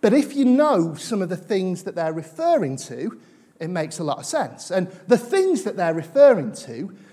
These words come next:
are a lot of the things in Zechariah and Ezekiel and Daniel and these prophets of the Old Testament. So the second to last chapter in the Bible, Revelation twenty-one, verses fifteen and sixteen. See if you pick up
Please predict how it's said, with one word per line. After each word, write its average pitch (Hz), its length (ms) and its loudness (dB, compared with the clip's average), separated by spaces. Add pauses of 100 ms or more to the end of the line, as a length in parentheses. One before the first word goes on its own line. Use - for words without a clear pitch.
(160)
are 170 100 2
a 190 60 4
lot 196 180 8
of 185 120 -4
the 208 80 -4
things 139 360 -8
in 156 320 -8 (140)
Zechariah 185 640 -6 (280)
and 147 220 -6 (240)
Ezekiel 170 640 -2
and 123 120 -8 (240)
Daniel 285 480 4
and 156 120 -4
these 196 160 -2
prophets - 680 -8
of 156 240 -4 (380)
the 165 140 2
Old 151 180 2
Testament. 120 640 -4
So 202 240 4 (640)
the - 80 -2
second 381 340 4
to 349 100 2
last 311 220 4
chapter 151 600 -2
in 147 360 -2
the 143 80 -4
Bible, 147 360 2
Revelation 202 580 0
twenty-one, 170 600 -2 (320)
verses 170 340 0
fifteen 156 440 -2
and 135 80 -6
sixteen. 180 400 -2
See 285 220 0
if - 180 -4
you 214 100 0
pick 214 340 -8
up - 360 -6